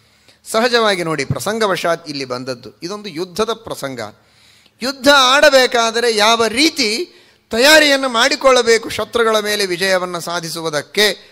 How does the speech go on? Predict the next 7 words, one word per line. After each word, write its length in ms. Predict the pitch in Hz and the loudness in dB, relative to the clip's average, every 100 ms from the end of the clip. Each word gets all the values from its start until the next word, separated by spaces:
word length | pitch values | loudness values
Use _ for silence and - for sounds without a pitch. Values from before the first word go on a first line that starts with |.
| _ _ _ - | _ _ _ -8
ಒಂದು 160 | 233 | -2
ನಾಲ್ಕು 400 | 247 294 302 415 | 2 4 2 -2
ಶ್ಲೋಕಗಳಲ್ಲಿ 880 | - 214 247 247 226 214 202 180 160 - _ _ _ _ 156 | -6 -2 0 2 2 2 2 -2 -4 -12 _ _ _ _ -10
ಎಷ್ಟು 320 | 165 165 143 | -6 -6 -6
ಅದ್ಭುತವಾದ 520 | 147 214 214 190 160 | -4 -4 -2 -2 -2
ರೀತಿಯಲ್ಲಿ 540 | 151 156 156 143 147 | -4 -8 -8 -8 -8
ಅವತ್ತಿನ 600 | 147 170 240 - - 226 | -10 -4 -4 -4 -6 -2